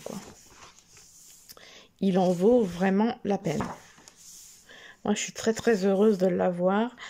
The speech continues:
Je l'attendais depuis longtemps. Et franchement, je regrette pas du tout. Il est somptueux. Et encore, il est encore plus beau en vrai que, là, on est au chapitre deux,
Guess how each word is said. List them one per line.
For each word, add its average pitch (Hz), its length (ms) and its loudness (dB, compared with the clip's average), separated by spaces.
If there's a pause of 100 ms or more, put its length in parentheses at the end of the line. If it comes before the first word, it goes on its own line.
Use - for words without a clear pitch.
(320)
Je 196 160 0
l'attendais 190 560 2
depuis 175 380 -4
longtemps. 220 840 2 (800)
Et 180 300 2
franchement, 202 520 0
je 196 120 2
regrette 190 480 0
pas 202 160 2
du 180 120 -4
tout. - 240 -6 (1080)
Il 208 100 4
est 190 80 4
somptueux. - 500 -2 (520)
Et 208 100 6
encore, 233 320 6
il 226 100 6
est 196 40 6
encore 196 300 2
plus - 180 -2
beau 220 180 6
en 220 200 6
vrai 214 500 2 (600)
que, 220 480 8
là, 196 180 4
on 202 80 4
est 185 60 4
au 180 40 2
chapitre - 480 -4
deux, 208 340 4